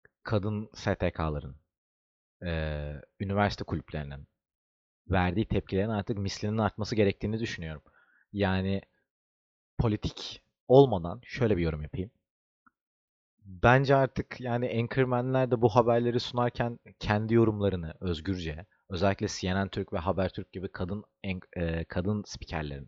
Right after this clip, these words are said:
anchorman değil, kadın spikerlerin kullanırken, e, bunun da bir kadın spikerler tarafından da kullanılması gerekiyor. Bu bir alan ve kadın spikerlerin de artık kendi görüşlerini burada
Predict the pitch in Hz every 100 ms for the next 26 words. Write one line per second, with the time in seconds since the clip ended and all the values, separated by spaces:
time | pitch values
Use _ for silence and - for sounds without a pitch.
0 | 85 85 - 82 76 78 76 - _ _
1 | _ _ _ _ _ _ - 101 117 -
2 | - 85 78 73 69 - - 101 101 123
3 | 78 92 _ _ _ _ _ _ - 95
4 | 90 85 85 82 82 82 85 104 117 110
5 | 98 107 110 - - - - - _ _
6 | _ _ _ _ _ _ - - 85 110
7 | - - - - 87 82 - 76 85 78
8 | 78 113 110 95 95 95 139 123 76 -
9 | 110 92 101 101 120 - 90 98 85 -
10 | _ 90 87 87 _ _ _ _ - 95
11 | 113 - 101 107 101 104 110 98 - 104
12 | 98 95 98 98 - 101 95 95 92 90
13 | 90